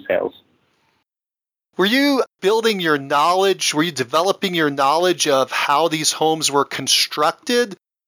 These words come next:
Speaker 2: or more how they were decorated, or their location? What factors were you looking at with these homes?
Speaker 1: All of the above,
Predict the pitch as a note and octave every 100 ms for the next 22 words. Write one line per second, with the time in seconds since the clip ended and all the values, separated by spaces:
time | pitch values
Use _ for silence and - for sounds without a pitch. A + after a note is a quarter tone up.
0 | - D3 C3+ C3+ C#3+ E3+ E3 D#3 D#3 D3+
1 | D3+ C#3+ C#3 C3 A#2 E3 G3+ - A3 A3+
2 | A3+ A#3 A3+ C3+ C3 C3 C3+ C3+ C3+ -
3 | - G#3 G#3 A#3 G3+ F#3 B3 - _ _
4 | G3 F3+ - F3 D3+ C3 C#3 C#3+ C#3+ F3
5 | - D#3+ D3 C#3 C#3 C#3+ - D#3 - D3+
6 | D3 A2 - - - _ _ _ _ _
7 | _ _ _ _ _ _ _ _ _ _
8 | _ _ _ - B2+ E3 D#3+ B2+ B2 G#2
9 | G#2+ A#2+ G#2